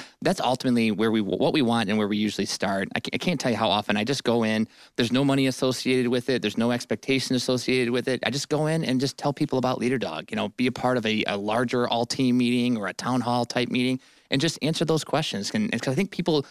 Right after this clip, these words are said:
genuinely wanna know, and they, especially if they're in this area and have spent their whole lives seeing these dogs training in and around their community,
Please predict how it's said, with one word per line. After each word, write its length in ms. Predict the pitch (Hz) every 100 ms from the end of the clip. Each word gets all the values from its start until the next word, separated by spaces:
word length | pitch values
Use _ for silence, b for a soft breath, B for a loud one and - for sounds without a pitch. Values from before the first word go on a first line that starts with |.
| B B
genuinely 520 | 120 135 165 185 185
wanna 240 | 151 165 165
know, 260 | 175 -
and 80 | 104
they, 80 | 147
especially 460 | - - 151 180 185
if 80 |
they're 100 | 151
in 80 | 156
this 180 | 147 -
area 280 | 117 135 131
and 100 | 110
have 100 | 110
spent 280 | - 131 131
their 100 | 120
whole 140 | 127
lives 260 | 127 123 -
seeing 220 | 123 123
these 160 | 120
dogs 280 | - 120 113
training 360 | - 127 123 113
in 100 | 120
and 100 | 117
around 260 | 113 117
their 100 | 113
community, 480 | 110 - 123 139 117